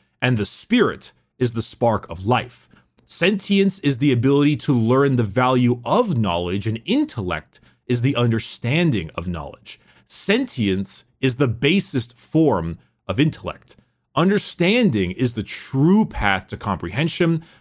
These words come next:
Comprehension is the key to all things. The Omnissiah knows all and comprehends all. Now, that might sound like a whole bunch of fucking gibberish, but give, the warnings of the cult Mechanicus. The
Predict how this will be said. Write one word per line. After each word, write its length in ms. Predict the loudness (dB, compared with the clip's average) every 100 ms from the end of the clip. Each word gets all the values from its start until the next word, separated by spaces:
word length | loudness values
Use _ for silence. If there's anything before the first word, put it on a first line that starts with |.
| _
Comprehension 880 | 0 0 2 0 0 -2 -2 0 0
is 220 | 0 -2
the 120 | -2
key 420 | -8 -6 -2 -2 -2
to 300 | -4 -8 -8 _
all 280 | 0 2 2
things. 600 | 0 -2 0 0 -2 -6 -16 _
The 100 | -4 0
Omnissiah 840 | 2 2 2 0 -2 0 2 2
knows 360 | 2 2 0 -2
all 380 | 0 2 2 2
and 200 | -4 -8
comprehends 680 | -8 -8 -6 -8 -10 -10 -12 _
all. 420 | -6 -6 -6 -12 -20 _ _ _ _ _ _
Now, 340 | -4 -4 -6 -4
that 160 | -2
might 160 | 0 -2
sound 140 | -2
like 80 | -2
a 40 | 0
whole 120 | 0
bunch 160 | 0 -2
of 80 |
fucking 240 | -4 -6 -4
gibberish, 500 | -2 2 2 0 -8 -18 _
but 200 | -16 -10
give, 160 | -6 -6
the 300 | -8 -4 2
warnings 520 | 4 6 6 6 2 2
of 60 |
the 80 | 0
cult 220 | 2 0
Mechanicus. 720 | 0 -2 -4 -4 -8 -12 -12 -14 _ _ _ _
The 400 | 0 2 2 0